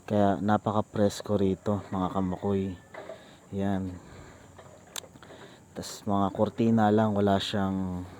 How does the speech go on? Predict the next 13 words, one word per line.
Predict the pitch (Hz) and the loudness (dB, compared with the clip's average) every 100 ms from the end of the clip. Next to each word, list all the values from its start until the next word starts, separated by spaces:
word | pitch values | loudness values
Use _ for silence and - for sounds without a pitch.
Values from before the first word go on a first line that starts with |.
| - - - - - - - - - - - - | -20 -20 -20 -20 -20 -20 -18 -16 -16 -16 -14 -4
ah, | 98 92 90 | -2 -2 -2
parang | 98 98 95 95 | 2 2 2 0
mga | 92 92 90 90 | 0 0 0 -2
bintana | 92 95 - 90 92 92 - | -2 -2 0 2 2 0 -4
talaga | 98 87 87 90 87 - - - - - - - - - - | -6 -4 -2 -4 -6 -14 -20 -16 -14 -14 -18 -20 -20 -18 -6
na | 101 | -2
nagsasara. | 98 95 101 95 - 92 92 | -2 0 2 2 0 0 0
So, | 87 95 | 0 -4
mga | 87 90 85 | -4 -4 -4
kortina | 107 113 143 143 131 | -6 -4 0 2 2
lang, | 120 110 | 0 -2
yan, | 101 98 85 87 | -4 -4 -4 -6
yan. | 82 80 | -8 -10